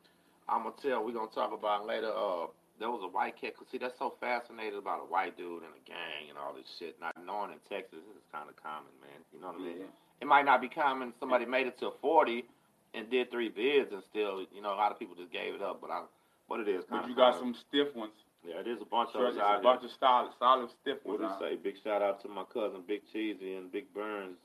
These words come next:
Speaker 2: That's right,
Speaker 1: Big
Speaker 2: that's
Speaker 1: shout out
Speaker 2: right.
Speaker 1: to Ferguson and to my cousin on
Speaker 2: I was on that
Speaker 1: Okanawski.
Speaker 2: Ferguson, man.
Speaker 1: Yeah, yeah, you
Speaker 2: I was on
Speaker 1: was,
Speaker 2: that
Speaker 1: wasn't
Speaker 2: Ferguson,
Speaker 1: you?
Speaker 2: man.
Speaker 1: Yeah, he was on Ferguson
Speaker 2: And
Speaker 1: too, y'all.
Speaker 2: and the thing about it, man, it's, it's here not to glorify it,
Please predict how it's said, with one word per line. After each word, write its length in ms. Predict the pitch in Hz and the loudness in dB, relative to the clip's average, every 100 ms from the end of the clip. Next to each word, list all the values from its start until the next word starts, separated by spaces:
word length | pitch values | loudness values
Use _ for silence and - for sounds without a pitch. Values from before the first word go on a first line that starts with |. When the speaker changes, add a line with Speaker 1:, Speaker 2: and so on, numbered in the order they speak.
| - | -20
Speaker 2:
That's 100 | - | 4
right, 200 | 127 123 | 8 10
Speaker 1:
Big 80 | - | 8
Speaker 2:
that's 60 | |
Speaker 1:
shout 80 | 117 | 4
out 120 | 127 113 | 6 6
Speaker 2:
right. 100 | 92 | 2
Speaker 1:
to 40 | |
Ferguson 440 | 107 107 95 - 92 | -2 -2 -2 -8 -16
and 100 | 87 | -16
to 60 | 95 | -16
my 100 | 90 - | -16 -10
cousin 300 | 98 95 92 69 | -8 -8 -14 -16
on 100 | - | -4
Speaker 2:
I 40 | 110 | -2
was 80 | 127 | 2
on 80 | 131 | 2
that 100 | 120 | 2
Speaker 1:
Okanawski. 80 | |
Speaker 2:
Ferguson, 360 | 131 117 113 110 | 2 2 -2 -4
man. 340 | 113 123 139 - _ _ _ _ - | 0 0 -2 -8 _ _ _ _ -8
Speaker 1:
Yeah, 240 | 85 78 | -6 -4
yeah, 120 | 80 92 | -4 -4
you 200 | 92 101 | -2 -2
Speaker 2:
I 40 | |
was 80 | 123 | 0
on 40 | 110 | 0
Speaker 1:
was, 60 | |
Speaker 2:
that 60 | 101 | 0
Speaker 1:
wasn't 200 | 120 117 | -2 -2
Speaker 2:
Ferguson, 120 | 101 | -6
Speaker 1:
you? 60 | 107 | -6
Speaker 2:
man. 340 | 110 117 123 - | -6 -6 -10 -14
Speaker 1:
Yeah, 120 | 90 87 | -12 -10
he 40 | |
was 120 | 101 | -8
on 120 | 101 98 | -10 -8
Ferguson 340 | - 117 107 107 | -2 -2 -2 -8
Speaker 2:
And 80 | 104 | -10
Speaker 1:
too, 180 | 117 110 | -8 -6
y'all. 280 | 95 92 98 - | -4 -6 -6 -6
Speaker 2:
and 140 | 120 | -6
the 40 | 113 | -2
thing 260 | 143 139 | 0 0
about 220 | 123 139 - | 6 6 6
it, 60 | 131 | 2
man, 340 | 131 131 123 - _ _ - | 2 2 0 -10 _ _ -6
it's, 160 | 151 - | -6 -8
it's 160 | 156 - | -14 -8
here 240 | 147 147 | -2 0
not 400 | 131 131 - - - | 4 4 4 -4 -18
to 80 | - | -8
glorify 600 | 117 117 - 110 117 | 0 0 2 4 4
it, 60 | 117 | 2